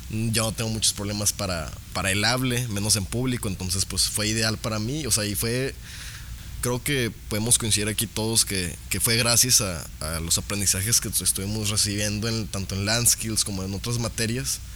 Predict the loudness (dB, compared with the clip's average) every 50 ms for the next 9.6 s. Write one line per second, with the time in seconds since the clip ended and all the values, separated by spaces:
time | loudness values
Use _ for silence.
0 | -12 -10 -10 -10 -10 -10 -10 -10 -10 -10 -12 -10 -8 -4 -2 0 0 2 2 2
1 | 2 2 0 -2 -2 -2 0 2 2 2 2 2 2 2 2 0 0 2 2 2
2 | 2 2 0 -2 -2 -4 -4 -4 -2 -2 -2 0 0 0 0 0 -2 -2 -4 -4
3 | -4 -2 0 2 4 4 4 4 2 0 -2 -8 -10 -10 -12 -12 -12 -12 -10 -6
4 | -4 0 2 2 4 6 6 4 4 4 0 0 0 0 -2 -2 -4 -4 -6 -6
5 | -4 -4 -4 -2 -2 -2 -2 0 2 2 2 2 2 0 0 2 2 2 2 2
6 | 0 0 -2 -2 -4 -6 -6 -8 -10 -12 -12 -12 -10 -4 -2 -2 -2 0 0 0
7 | 0 0 0 -2 -4 -2 -2 -2 0 0 0 0 0 -4 -2 -2 -2 -2 -2 -2
8 | -2 -2 0 0 2 0 0 -2 -2 -4 -2 0 0 0 2 2 0 2 2 0
9 | 0 -2 -4 -6 -6 -4 -2 0 0 2 2 2